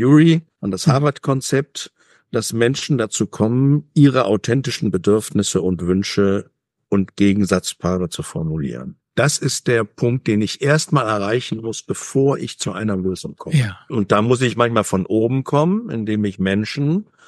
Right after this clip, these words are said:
Speaker 1: du sagtest gerade, von oben schieben, indem ich auch Tabus breche, Konflikte anspreche und die Angst nehme davor.
Speaker 2: Mhm.
Speaker 1: Und manchmal sind Konflikte eskaliert und völlig belegt. Und dann muss ich erstmal, wie sagt man so,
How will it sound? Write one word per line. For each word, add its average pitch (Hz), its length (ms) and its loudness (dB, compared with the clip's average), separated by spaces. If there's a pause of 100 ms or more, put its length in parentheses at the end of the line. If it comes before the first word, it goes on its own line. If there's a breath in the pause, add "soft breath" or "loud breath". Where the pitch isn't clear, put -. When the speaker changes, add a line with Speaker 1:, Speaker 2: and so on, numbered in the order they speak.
(280 soft breath)
Speaker 1:
du 104 60 -4
sagtest 104 420 -2
gerade, 104 340 4
von 95 280 -2
oben 104 340 0
schieben, 151 720 2
indem 101 320 -2
ich - 140 -10 (100)
auch 113 280 0
Tabus 117 480 -4
breche, 104 460 -4 (520 soft breath)
Konflikte - 540 -2 (100)
anspreche 120 920 0 (260 loud breath)
und 98 240 -2
die 104 160 -2
Angst 117 400 0
nehme 73 300 -2
davor. 78 400 -2
Speaker 2:
Mhm. 156 200 4 (360 loud breath)
Speaker 1:
Und 98 160 2
manchmal 131 560 2
sind 120 180 -2
Konflikte 113 640 -2
eskaliert 107 840 0
und - 180 -6
völlig 113 460 -2
belegt. 87 840 -2 (600 loud breath)
Und 110 200 -2
dann 110 140 0
muss 123 260 0
ich 139 200 0
erstmal, 123 480 0
wie 117 80 -2
sagt 123 300 -2
man 120 180 0
so, 113 360 -2